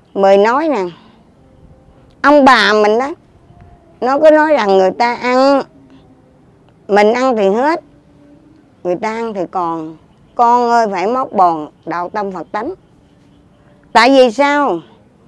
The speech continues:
Vì Mười thấy á, là, là một con người vô thường, không biết nay mai. Hôm nay mình nghĩ thiện, mình làm thiện được đi. Bây giờ tu rất là dễ. Tí bị bây giờ mình đi ngoài đường á, mình thấy cục đá ngừng lại,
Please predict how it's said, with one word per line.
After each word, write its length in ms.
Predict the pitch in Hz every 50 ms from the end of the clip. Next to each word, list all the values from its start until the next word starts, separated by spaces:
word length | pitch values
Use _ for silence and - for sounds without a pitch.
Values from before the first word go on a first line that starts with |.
| _ _ _ _ _ -
Vì 220 | 220 208 220 226
Mười 260 | 226 233 226 220 226 -
thấy 260 | 277 285 320 349 359
á, 140 | 339 311 -
là, 260 | - - 214 202 208
là 140 | 233 226 208
một 280 | 208 214 208 208 - -
con 220 | 180 180 269 247
người 320 | 202 196 196 196 185 185 190 190 - _ _ _ _ _ _ _ _ _ _ _ - _ _ _ _ _ _ _ _ _ _ _ _ _
vô 300 | 196 220 240 247 233 214
thường, 280 | - 196 175 175 170 160
không 140 | 175 208
biết 180 | 240 262 - -
nay 160 | 240 226 220
mai. 320 | 220 220 214 208 208 214 214 - - - _
Hôm 260 | _ 240 262 277 277
nay 160 | 285 277 285
mình 260 | 277 262 240 226 220 220
nghĩ 60 | 247 294 285
thiện, 260 | 269 226 220 233 247
mình 120 | 233 214
làm 200 | 208 208 196 208
thiện 260 | 196 196 190 214 247 254
được 140 | 262 -
đi. 200 | 233 247 247 254 - _ _ _ _ _ -
Bây 140 | 240 277 262
giờ 140 | 254 240
tu 260 | 220 214 269 277 294 285
rất 160 | 320 339 339
là 80 | 269
dễ. 400 | 233 214 208 208 220 254 294 294 - _ _ _ _ _ _ _ _
Tí 160 | - 302 320
bị 220 | 302 269 247 247 247
bây 220 | 233 269 269 262
giờ 360 | 247 240 226 220 214 214 214 -
mình 140 | 226 233 233
đi 80 | 254 277
ngoài 120 | 262 247
đường 320 | 208 220 226 226 233 240
á, 100 | 254 285
mình 180 | 294 254 220 202
thấy 80 | 254 254
cục 180 | - 233 208
đá 200 | 220 226 240 277
ngừng 220 | 294 240 202 196 196
lại, 300 | 202 185 208 233 240